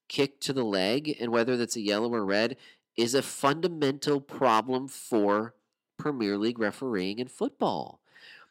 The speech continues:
Because nobody, starting with the announcers on the match,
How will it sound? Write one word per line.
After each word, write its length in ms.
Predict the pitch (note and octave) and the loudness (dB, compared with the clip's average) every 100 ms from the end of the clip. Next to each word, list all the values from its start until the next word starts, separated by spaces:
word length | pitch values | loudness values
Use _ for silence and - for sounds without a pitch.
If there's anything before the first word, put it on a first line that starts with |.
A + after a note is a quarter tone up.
| _ _ _ | _ _ _
Because 360 | G#3 G#3+ G#3+ - - - | -2 2 2 0 -6 -16
nobody, 1040 | E3 G#3 D4+ E4+ C#4+ C3+ G2+ F#2+ A#2+ A#3 _ - | 0 4 4 4 4 4 4 4 2 -2 _ -8
starting 460 | - G#3+ A#3+ C#4+ | 2 4 4 4
with 160 | B3+ A#3 | 0 2
the 120 | G#3 | 2
announcers 480 | E3+ F3 G#3+ A#3 A3+ | 4 4 2 0 0
on 100 | A3+ | 0
the 80 | B3 | 0
match, 560 | C3+ D#2 F#2+ - - | -2 -2 -2 -4 -4